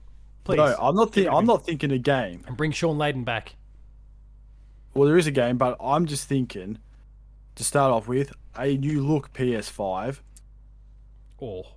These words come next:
Speaker 2: Just to piss off all the scalpers that have got all their other P S fives sitting in a warehouse. And then they come and go, "Hey, it comes
Speaker 1: Ooh.
Speaker 2: in black now." And everyone's like,
Speaker 1: That'll
Speaker 2: "Oh my God,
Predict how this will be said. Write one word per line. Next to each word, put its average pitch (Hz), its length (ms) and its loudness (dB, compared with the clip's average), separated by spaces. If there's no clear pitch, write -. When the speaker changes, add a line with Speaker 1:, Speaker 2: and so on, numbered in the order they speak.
Speaker 2:
Just 135 380 0
to 156 80 2
piss 143 320 -4
off 127 160 0
all 127 140 0
the 120 80 -2
scalpers 131 500 0
that 123 140 -2
have 117 80 -6
got 117 180 -4
all 151 340 6
their 143 180 4
other 135 240 2
P 135 280 -4
S 120 160 -2
fives 117 360 -2
sitting 135 340 -4
in 135 100 -2
a 135 80 0
warehouse. 117 720 -6
And 117 100 -10
then 123 140 -4
they 131 100 0
come 131 160 -2
and 127 120 -2
go, 131 160 0
"Hey, 120 420 0
it 107 100 -10
comes 123 300 -2
Speaker 1:
Ooh. 139 40 0
Speaker 2:
in 135 80 0
black 139 300 0
now." 113 340 -2
And 120 160 -16
everyone's 120 280 -2
like, - 0 -
Speaker 1:
That'll 156 180 4
Speaker 2:
"Oh 240 40 6
my 254 100 6
God, 320 420 6